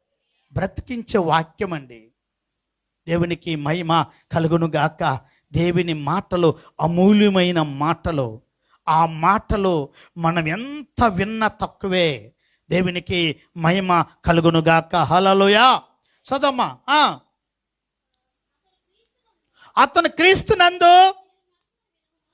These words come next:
ఆ, ఆ, ఆ, నేను బోధించే విధములను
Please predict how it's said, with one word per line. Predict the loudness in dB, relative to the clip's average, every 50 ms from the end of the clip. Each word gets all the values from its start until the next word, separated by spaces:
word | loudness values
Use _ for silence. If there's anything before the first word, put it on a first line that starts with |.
| _ _ _ _ 0
ఆ, | 2 4 4 2 0 -2 -8 _ _ _ _ _ _ _ _ _ _ _ _ _ _ _ _ _ _ _ _ _ _ _ _ _ _ _ -20
ఆ, | -20 -8 0 2 4 4 4 2 0 -4 -10 -16 _ _ _ _ _ _ _ _ _ _ _ _ _ _ _ _ _ _ _ _ _ 0
ఆ, | 2 4 4 2 0 -4 -8 -16 _ _ _ _ _ _ _ _ _ _ _ _ _ _ _ _ _ _ _ _ _ _ _ _ _ _ -2
నేను | 2 4 4 4 2
బోధించే | 0 -2 2 4 6 6 6 4 0 -4 -8 -8 -6 -6
విధములను | -4 -2 -2 -2 -2 0 0 2 2 2 2 2 2 4 2 2 0